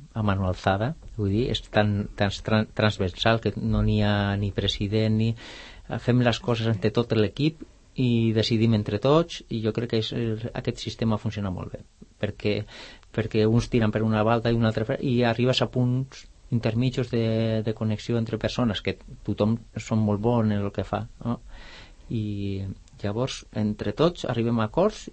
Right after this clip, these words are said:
i està funcionant tot superbé, així que... que, o sea, no pot anar millor. Eh, vull dir, el col·lectiu de música antiga Sant Cugat no pot anar millor.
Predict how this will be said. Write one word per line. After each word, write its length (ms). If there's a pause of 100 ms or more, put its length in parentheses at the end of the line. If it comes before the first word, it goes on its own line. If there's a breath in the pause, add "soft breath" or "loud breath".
i 360
està 240
funcionant 400
tot 240
superbé, 460
així 260
que... 140 (1080 loud breath)
que, 240 (1600)
o 80
sea, 160
no 160
pot 160
anar 160
millor. 400 (160)
Eh, 300
vull 120
dir, 220
el 80
col·lectiu 320
de 80
música 220
antiga 180
Sant 160
Cugat 240
no 80
pot 240
anar 160
millor. 320